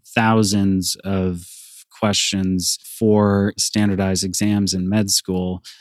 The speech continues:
managed, like, twenty authors and kinda, like, taught them, you know, this, like, think like a question writer idea without people having to actually get a job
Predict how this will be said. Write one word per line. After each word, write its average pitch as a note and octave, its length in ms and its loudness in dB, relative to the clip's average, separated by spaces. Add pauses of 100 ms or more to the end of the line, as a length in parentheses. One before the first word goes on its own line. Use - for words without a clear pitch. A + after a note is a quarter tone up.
(160)
managed, G#2+ 380 4
like, G#2 260 -2
twenty C3 320 4
authors A2+ 560 2
and G2 160 -2
kinda, B2 180 0
like, G2 220 -2 (100)
taught A2 300 -4
them, G#2+ 480 0
you A2 100 -4
know, F#2 140 -8
this, - 380 -6
like, F#2+ 240 -8
think G#2+ 200 -2
like G#2 200 -2
a G2 40 -2
question G2 640 -4
writer G#2 320 0
idea A2 340 0
without A#2 360 0
people A#2+ 260 0
having G#2+ 300 0
to G2+ 100 -6
actually G#2+ 540 -4
get G2+ 220 -4
a A2+ 60 0
job A#2+ 400 0